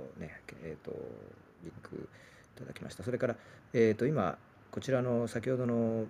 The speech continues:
ニューヨークタイムズのドキュメンタリー、えー、オペレーションインフェクションですね。ロシアがど-、どのようにこう情報を、えー、偽情報を流してきたかというようなドキュメンタリーですね。これ、えー、先ほど正人さんからの、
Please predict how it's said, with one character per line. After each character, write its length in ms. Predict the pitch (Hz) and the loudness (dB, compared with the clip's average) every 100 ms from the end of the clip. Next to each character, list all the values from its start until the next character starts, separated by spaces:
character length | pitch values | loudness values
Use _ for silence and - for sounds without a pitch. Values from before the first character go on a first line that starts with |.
| - - | -8 -6
ニ 80 | 127 | 0
ュ 40 | 135 | 0
ー 20 | |
ヨ 60 | |
ー 20 | 135 | 0
ク 100 | - | 0
タ 160 | 147 | 0
イ 60 | 139 | 2
ム 120 | 127 | 0
ズ 140 | - | -2
の 140 | 123 113 | -2 0
ド 100 | 101 | -2
キ 80 | 92 | -2
ュ 40 | |
メ 60 | 85 | -2
ン 40 | |
タ 120 | - | -2
リ 80 | 60 | -2
ー、 160 | 57 57 - - | -4 -10 -16 -12
え 160 | 82 82 | -8 -6
ー、 20 | |
オ 40 | 107 | -2
ペ 140 | 135 | 2
レ 80 | 139 | 2
ー 20 | |
シ 100 | 127 | 2
ョ 40 | 120 | 0
ン 40 | |
イ 40 | |
ン 80 | 127 | 0
フ 100 | 120 | 0
ェ 40 | 131 | -2
ク 60 | |
シ 80 | - | -2
ョ 40 | |
ン 40 | 69 | -8
で 60 | |
す 80 | - | -4
ね。 180 | 78 95 113 | -4 -2 -2
ロ 120 | 143 | 0
シ 200 | - 139 | 2 2
ア 80 | 92 | 4
が 100 | 78 | 2
ど-、 180 | 87 87 - | -2 -8 -6
ど 120 | 101 | -2
の 80 | 107 | 0
よ 80 | 120 | 0
う 40 | |
に 60 | 98 | -2
こ 120 | - | -4
う 20 | |
情 180 | 80 82 | -4 -4
報 140 | 85 | -2
を、 500 | 80 78 76 - 76 - - - - - | -2 0 -2 -6 -8 -8 -14 -20 -20 -12
え 180 | 92 82 73 | -8 -6 -4
ー、 20 | |
偽 60 | |
情 160 | 95 98 | -2 0
報 100 | 80 | 0
を 20 | |
流 60 | 67 76 82 | -4 -4 -6
し 80 | - | -10
て 240 | - 58 | -10 -10
き 60 | - | -10
た 120 | - | -10
か 120 | - | -8
と 640 | - - - - - 87 82 | -8 -10 -12 -16 -12 -6 -4
い 100 | 80 | -2
う 80 | 80 | -2
よ 140 | 76 | -4
う 40 | 65 | -6
な 80 | 64 62 | -8 -8
ド 80 | - | -8
キ 100 | - | -4
ュ 20 | |
メ 60 | 90 | -4
ン 40 | |
タ 120 | 76 - | -6 -8
リ 80 | |
ー 60 | - | -10
で 60 | - | -12
す 80 | |
ね。 160 | 76 71 - | -10 -12 -12
こ 80 | - | -4
れ、 260 | 131 127 - - - - - | 0 0 -2 -10 -20 -14 -6
え 40 | |
ー、 20 | |
先 140 | 110 127 | 0 2
ほ 60 | |
ど 60 | 117 | 4
正 220 | 110 104 | 2 0
人 80 | - | -4
さ 100 | 69 | -8
ん 60 | 53 | -6
か 80 | |
ら 80 | 52 | -6
の、 160 | - | -6